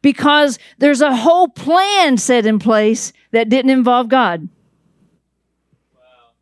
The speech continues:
Why do you think this nation is where it is now? 'Cause a whole plan got set in place, and a bunch of nice people, good people, Christian people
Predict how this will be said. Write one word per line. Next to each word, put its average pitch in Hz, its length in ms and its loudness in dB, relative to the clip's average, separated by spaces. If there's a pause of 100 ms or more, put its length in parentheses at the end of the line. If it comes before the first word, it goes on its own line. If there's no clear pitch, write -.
(1300)
Why 320 180 0
do 370 60 2
you 415 100 6
think 339 220 -2
this 269 200 -2
nation 302 480 0
is 247 160 0
where 277 180 2
it 269 80 -2
is 269 200 -2
now? 262 280 0 (180)
'Cause 233 160 0
a 233 80 2
whole 330 460 2
plan 320 560 0
got 214 180 -2
set 311 240 -2
in 302 100 -6
place, 254 380 0
and 226 120 0
a 214 60 2
bunch 269 400 0
of 240 200 0 (300)
nice 330 340 2
people, 269 500 0 (540)
good 415 240 2
people, 302 360 2
Christian 403 460 0
people 269 520 0